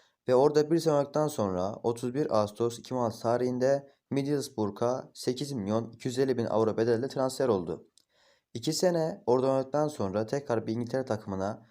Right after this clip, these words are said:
sekiz Ağustos iki bin on sekiz tarihinde Wolverhampton'a yirmi milyon avroya transfer oldu.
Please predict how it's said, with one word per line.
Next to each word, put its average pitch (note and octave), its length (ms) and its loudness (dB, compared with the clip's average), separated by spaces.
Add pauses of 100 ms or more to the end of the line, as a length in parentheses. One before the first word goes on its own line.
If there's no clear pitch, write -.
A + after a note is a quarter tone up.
(160)
sekiz B2 380 -4
Ağustos G#2+ 400 0
iki - 120 -14
bin A#2+ 40 -2
on A2 140 0
sekiz G2 300 -8
tarihinde B2+ 680 0 (120)
Wolverhampton'a A#2 1080 0
yirmi A#2 220 -4
milyon A#2 220 0
avroya A2 400 2
transfer B2 420 0
oldu. E2+ 380 -4